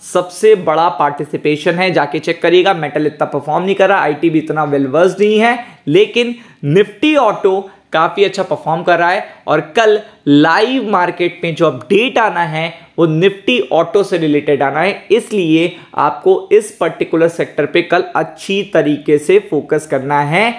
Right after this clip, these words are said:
लाइव मार्केट में अपडेट आएगा। अब मैं आपको बताता हूं कि यहाँ पे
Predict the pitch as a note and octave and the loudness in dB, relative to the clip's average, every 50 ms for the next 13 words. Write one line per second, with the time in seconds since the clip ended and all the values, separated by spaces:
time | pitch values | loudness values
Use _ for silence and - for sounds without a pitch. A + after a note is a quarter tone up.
0 | - - _ _ - C3 C3+ C#3+ D#3+ F3+ G#3+ B3+ C4 B3+ A3 F3+ D#3 D3 D3+ D3+ | -12 -20 _ _ -2 0 2 4 4 4 2 0 -2 -2 -2 0 0 0 0 -2
1 | - D#3+ C#3 D3+ D#3+ D3 C#3 B2+ C3 C#3+ C3+ - B2 B2+ B2 B2 - - - - | -4 -4 -4 -4 -8 -8 -8 -2 0 0 0 0 -2 -2 -2 -4 -6 -8 -12 -20
2 | _ _ - _ _ - - A3+ C4+ C4+ C4+ C4 B3 A#3+ - - G#3+ G#3 F#3+ E3+ | _ _ -20 _ _ -2 0 0 2 2 2 0 0 0 0 -2 0 0 2 0
3 | F#3 F#3 F3+ F#3 F#3 F#3 F#3 G3 G#3+ A3+ A3+ - - - - _ - E3+ D#3 D#3+ | 0 0 2 0 0 0 2 0 -2 -2 -4 -10 -16 -20 -16 _ -2 2 2 2
4 | D#3+ E3 G3 G#3 G#3+ G#3+ A3 A3 A3+ | 2 2 2 0 2 2 4 4 4